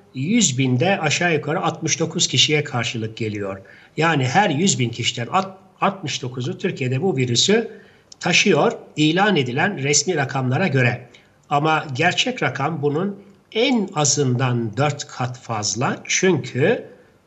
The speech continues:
koronavirüs enfeksiyonu alan olguların bir kere yüzde sekseni ayakta, çok bulgu vermeden, hafif, sağlık kuruluşuna başvurmadan geçiriyor. Demek ki sağlık kuruluşlarına başvurup da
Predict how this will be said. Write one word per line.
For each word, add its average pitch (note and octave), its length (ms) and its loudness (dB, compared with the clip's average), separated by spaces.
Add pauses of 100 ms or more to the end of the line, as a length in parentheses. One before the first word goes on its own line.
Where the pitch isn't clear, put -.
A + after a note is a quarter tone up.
koronavirüs D3+ 840 0
enfeksiyonu B2+ 580 -2
alan C#3+ 280 -2
olguların E3 600 0
bir - 80 -2
kere B2+ 200 -2
yüzde B2 260 -2
sekseni E3+ 640 4 (440)
ayakta, D3+ 640 0 (140)
çok - 300 -4
bulgu D3+ 260 0
vermeden, C3+ 580 0 (120)
hafif, B2+ 400 -4
sağlık E3 440 0
kuruluşuna B2 420 -6
başvurmadan B2+ 760 2 (380)
geçiriyor. A2 580 0 (420)
Demek E3 220 0
ki - 80 -2
sağlık E3 380 2
kuruluşlarına C#3+ 460 0
başvurup D3 680 0
da A2+ 260 -2